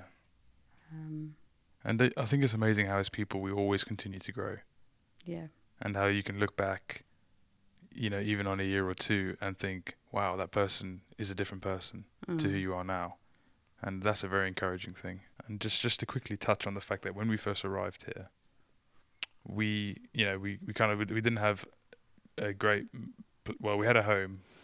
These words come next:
Speaker 2: we had a nice, we, we were renting a home, but we didn't have mattresses. <laughs>
Speaker 1: Nothing. We slept on the floor, didn't we, on clothes?
Speaker 2: So we slept on the floor on clothes.
Speaker 1: We bought one pot in which we cooked dinner and then washed and used it to boil water for coffee and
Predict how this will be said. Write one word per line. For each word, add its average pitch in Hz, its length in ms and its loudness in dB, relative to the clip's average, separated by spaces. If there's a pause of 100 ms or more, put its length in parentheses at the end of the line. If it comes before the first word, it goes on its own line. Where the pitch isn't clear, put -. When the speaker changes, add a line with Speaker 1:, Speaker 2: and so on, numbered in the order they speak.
(180)
Speaker 2:
we 110 80 4
had 113 100 4
a 110 40 -2
nice, 101 240 -2 (100)
we, 107 140 -2
we 107 140 -4
were 117 100 4
renting 123 300 2
a 95 40 -2
home, 95 140 0
but 98 100 0
we 101 80 0
didn't 104 140 0
have 101 140 0
mattresses. - 680 -4 (300)
<laughs> - 400 -12
Speaker 1:
Nothing. 156 500 -4
We 165 100 -2
slept 156 320 -6
on 160 80 0
the 165 60 -2
floor, 156 320 -4
didn't 151 260 -2
we, 151 60 -2
on 147 120 -2
clothes? 151 580 -4
Speaker 2:
So 110 100 2
we 110 100 4
slept - 300 2
on 117 80 2
the 110 80 2
floor 98 440 -4
on 98 100 -8
clothes. 98 640 -6 (140)
Speaker 1:
We 170 80 -6
bought 160 300 0
one 175 180 4
pot - 560 0 (760)
in 180 160 0
which - 340 0 (140)
we 165 100 -2
cooked - 280 -4
dinner 156 440 4 (220)
and 156 220 2
then 151 140 2
washed 151 320 -2
and 151 120 0
used 151 260 0
it 151 200 -10
to 160 80 -6
boil 151 220 0
water 151 300 -2
for 147 100 -12
coffee 147 380 -4
and 143 120 -2